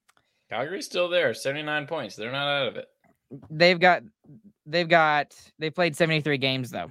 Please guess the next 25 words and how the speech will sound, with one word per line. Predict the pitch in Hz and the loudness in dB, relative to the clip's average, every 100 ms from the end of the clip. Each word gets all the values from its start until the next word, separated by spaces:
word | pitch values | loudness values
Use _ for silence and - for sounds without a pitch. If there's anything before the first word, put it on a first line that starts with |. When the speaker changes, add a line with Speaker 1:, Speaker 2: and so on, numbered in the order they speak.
| _ | _
Speaker 2:
They've | - 131 | -8 -2
played | 147 139 117 | 4 4 4
three | 156 160 | 2 4
more | 160 156 | 4 4
games | 151 147 143 | 4 2 -2
than | 135 | -2
Nashville | 135 131 - 131 127 | 0 0 -2 -2 0
and | 123 | -2
a | 127 | -2
game | 131 131 | -2 -2
more | 131 127 127 127 | -2 -2 -2 -2
than | 120 127 123 120 113 123 _ - | -4 -2 0 0 -2 -6 _ -4
Winnipeg. | 135 123 113 98 | -2 0 -4 -4
Speaker 1:
Still, | 123 135 _ | -8 -8 _
never | - 101 110 | -18 -14 -10
say | - 123 | -10 -8
never. | 131 139 117 _ _ _ - _ | -8 -8 -10 _ _ _ -20 _
Speaker 2:
Never | - 147 160 | -4 0 0
say | 165 170 | 2 2
never. | 165 139 123 123 | 4 4 2 0
Okay, | 127 - 120 | 0 -2 -6
Justin | 110 117 110 110 | -8 -10 -10 -10
Bieber, | 101 107 | -10 -14
but | 113 120 113 | -12 -14 -14
still. | - - 160 104 | -14 2 2 2